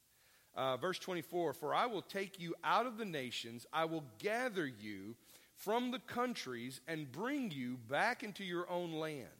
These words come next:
I will sprinkle clean water on you, and you will be clean. I will cleanse you from your impurities and from your idols. I will give you a new heart and put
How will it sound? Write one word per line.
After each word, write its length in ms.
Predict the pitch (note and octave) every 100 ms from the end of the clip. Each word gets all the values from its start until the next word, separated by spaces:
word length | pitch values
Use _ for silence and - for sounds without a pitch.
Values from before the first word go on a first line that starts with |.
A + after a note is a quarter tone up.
| - _ _ _ - - -
I 100 | F#3
will 100 | F3
sprinkle 480 | - - C4 C#4+
clean 380 | C4 - A#3 A3+
water 420 | F#3 F3+ F3 B2+
on 180 | G#2 G#2
you, 220 | G#2 G#2+
and 160 | A2 A#2
you 100 | F3
will 160 | F3 D#3+
be 140 | D3+
clean. 460 | - D3 C3+ G2 G2+
I 140 | D#3
will 160 | D#3 C#3+ -
cleanse 520 | - A#3+ C4+ A3+ B2+
you 320 | A2+ A2 A2 - - -
from 180 | F3
your 180 | F3 F3
impurities 880 | E3 D#3 - G#3 D3 A#2+ A2+ A2+ A2
and 160 | C3 A#2+
from 240 | C3 A#2+
your 200 | A#2+ A#2
idols. 540 | - B2 A#2 G2 E2+ - -
I 140 | C3+
will 180 | C#3 B2 A2
give 280 | F3+ A3
you 380 | D#3+ D#3 D#3 D#3 - _ -
a 80 | A2
new 320 | G#2 D#3 B3+
heart 400 | G3+ C3 A#2 A2+ - - - -
and 180 | D3+
put 220 | - F#3